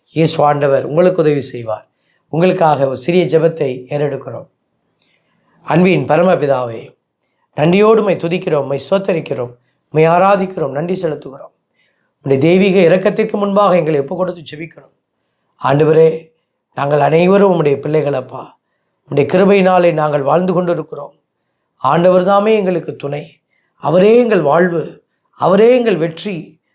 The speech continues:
அவரே எங்களுடைய நீரோடை என்றெல்லாம் நம்பியிருக்கிற நாங்கள்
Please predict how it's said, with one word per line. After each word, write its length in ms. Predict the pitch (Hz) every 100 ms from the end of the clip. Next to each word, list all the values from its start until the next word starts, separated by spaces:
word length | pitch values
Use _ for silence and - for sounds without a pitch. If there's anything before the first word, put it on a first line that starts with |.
| _ _
அவரே 460 | - 135 180 226 240
எங்களுடைய 480 | 220 208 202 190 165
நீரோடை 680 | 185 254 247 202 92 - _ _ _ _ _
என்றெல்லாம் 500 | - 120 139 143 139
நம்பியிருக்கிற 560 | 135 151 160 147 147 143
நாங்கள் 460 | 135 135 139 147